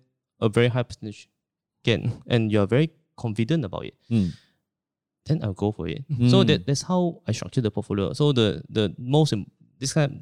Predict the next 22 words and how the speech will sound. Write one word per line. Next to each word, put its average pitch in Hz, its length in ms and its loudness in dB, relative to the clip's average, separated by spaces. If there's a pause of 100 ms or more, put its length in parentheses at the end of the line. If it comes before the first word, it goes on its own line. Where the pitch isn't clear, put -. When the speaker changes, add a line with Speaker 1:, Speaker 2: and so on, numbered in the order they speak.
(140)
Speaker 1:
the 117 100 2
number 117 200 4
one 139 120 2
idea 107 220 -2
always 110 260 -4
get - 160 -8
the - 220 -8 (540)
very 104 400 -2 (200)
Speaker 2:
Big 113 160 0
allocation. 95 320 -2
Speaker 1:
large 120 120 0
allocation. 101 500 -4 (380)
So 127 380 4 (280)
then 101 220 0
it 95 80 -4
follows 95 460 -2
since - 420 -4
from 92 200 0
there. 87 320 -2
Yeah. 120 100 -6
Speaker 2:
Mm. 101 180 0 (540)
Speaker 1:
Um, 104 480 4